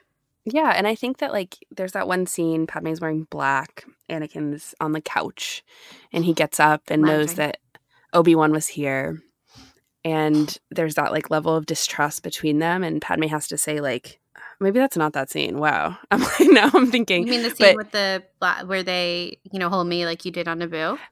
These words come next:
Speaker 1: I wasn't thinking about that, that one. I was thinking about her saying, "Don't shut me out, let me help you."
Speaker 2: Mm.
Speaker 1: And I think that, like, that's so indicative of what's happening in their relationship that, like,
Speaker 2: Yeah.
Speaker 1: each of them is shutting each other out.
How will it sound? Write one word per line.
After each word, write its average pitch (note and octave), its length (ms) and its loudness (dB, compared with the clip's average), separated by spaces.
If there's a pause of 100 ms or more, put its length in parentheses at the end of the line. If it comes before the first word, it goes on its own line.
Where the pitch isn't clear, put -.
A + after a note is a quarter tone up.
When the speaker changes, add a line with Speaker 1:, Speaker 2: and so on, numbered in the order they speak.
(100)
Speaker 1:
I D4+ 80 8
wasn't E4 380 4
thinking C4 260 -2
about G3 160 -2
that, D#3+ 320 -2 (100)
that D#3 160 -2
one. D3+ 140 -2
I D3+ 80 0
was - 260 -8 (220)
thinking G3+ 280 -6
about F3+ 200 -4
her E3+ 120 -6
saying, D#3 540 -4
"Don't D3+ 220 -4
shut - 140 -6
me D3 140 -2
out, - 160 -4
let C#3+ 100 -6
me D3 80 -6
help - 280 -14
you." G#3+ 320 -6 (340)
Speaker 2:
Mm. F#3 340 -8 (520)
Speaker 1:
And G3+ 100 -2
I G3 120 0
think G3+ 260 -6
that, G#3 140 -6
like, E3+ 180 -4
that's E3+ 240 -2
so D#3+ 560 -2 (320)
indicative F3 600 -2
of F3+ 100 -4
what's E3 160 -6
happening D#3 440 -4
in D#3+ 80 -2
their D3+ 120 -4
relationship F3 760 -8
that, D#3 220 -2
like, D3 180 -2
Speaker 2:
Yeah. - 280 -4 (360)
Speaker 1:
each G3+ 220 -2
of F3+ 140 -2
them D#3+ 280 0
is D3+ 100 -4
shutting D3+ 300 -4
each C#3+ 160 -8
other C#3 240 -6
out. D#3+ 400 4